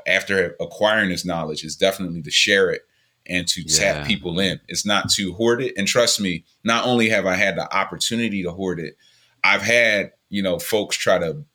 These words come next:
Speaker 1: bury this knowledge
Speaker 2: Yeah,
Speaker 1: and try
Speaker 2: yeah.
Speaker 1: to
Speaker 2: Yeah, that
Speaker 1: pressure me. People don't, we don't talk about
Speaker 2: <laughs>
Speaker 1: this, but people, like, try to,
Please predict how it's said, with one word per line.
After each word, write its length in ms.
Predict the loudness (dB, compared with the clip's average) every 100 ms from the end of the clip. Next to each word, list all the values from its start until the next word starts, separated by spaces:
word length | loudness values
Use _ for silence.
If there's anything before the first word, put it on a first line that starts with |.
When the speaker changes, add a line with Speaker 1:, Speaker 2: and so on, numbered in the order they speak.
| _
Speaker 1:
bury 380 | 0 4 4 4
this 240 | 0 -4
knowledge 680 | -4 -4 -4 -12 -16 -16 -14
Speaker 2:
Yeah, 180 | -2 2
Speaker 1:
and 100 | 4
try 120 | 4 4
Speaker 2:
yeah. 40 |
Speaker 1:
to 100 | 4
Speaker 2:
Yeah, 40 | 4
that 100 | 4
Speaker 1:
pressure 360 | 4 4 4 4
me. 400 | 4 4 2 -6 -16 0
People 300 | 2 4 4
don't, 120 | 4
we 80 | 4
don't 160 | 4 4
talk 220 | 4 4
about 220 | 4 4
Speaker 2:
<laughs> 40 | 2
Speaker 1:
this, 160 | 2
but 180 | -2 -2
people, 260 | -2 2 2
like, 240 | 2 2
try 220 | 2 4
to, 260 | 6 4